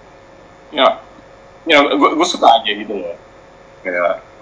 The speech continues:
he'll keep try-, trying gitu, definite. Kayak, he'll, he'll always be with us. You know, just, he'll keep trying gitu loh. Just kayak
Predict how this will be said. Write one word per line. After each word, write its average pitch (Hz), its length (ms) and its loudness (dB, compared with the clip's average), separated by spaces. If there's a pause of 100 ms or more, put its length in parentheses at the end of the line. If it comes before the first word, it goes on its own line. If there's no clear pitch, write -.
(500)
he'll 110 160 -2
keep - 240 -4
try-, - 240 2 (2250)
trying 92 360 -4
gitu, 92 180 -12
definite. 95 320 -6 (320)
Kayak, 95 400 4 (840)
he'll, 95 580 -4
he'll 107 160 -2
always 98 400 2
be 98 180 -10
with 98 120 -14
us. 95 240 0 (1160)
You 110 120 -6
know, 110 60 -2
just, 123 400 -8
he'll 113 160 0
keep - 220 -4
trying 107 420 6
gitu 101 100 -4
loh. 95 220 -8 (100)
Just 131 160 -10 (1120)
kayak 107 380 2